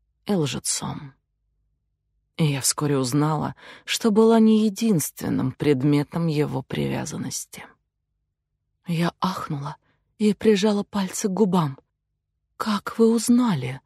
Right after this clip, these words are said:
спросила я, чувствуя, что меня допустили до скандала и тайны, обычно приберегаемых для девушек куда старше меня.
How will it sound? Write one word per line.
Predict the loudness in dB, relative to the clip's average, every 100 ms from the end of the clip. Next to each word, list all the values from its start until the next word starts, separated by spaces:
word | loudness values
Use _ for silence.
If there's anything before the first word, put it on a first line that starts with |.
| _ _ -10
спросила | -4 0 0 0 2 2
я, | 2 0 -4 -14 -6
чувствуя, | 0 0 0 2 0
что | 2 0
меня | 2 4 2
допустили | 0 -2 -6 -4 -2 2 0 -2 -18 -8
до | -6
скандала | -6 -4 -2 -2 -2 -4
и | -6
тайны, | -4 -4 -2 -2 -4 -8 -16 -6
обычно | -2 0 0 0 0 0 0 0
приберегаемых | 2 2 4 2 2 0 0 0 2 0
для | 2 2
девушек | 4 2 2 0 -2 -2
куда | -2 0
старше | -4 -6 -6 -6 -4
меня. | -2 -2 -4 -8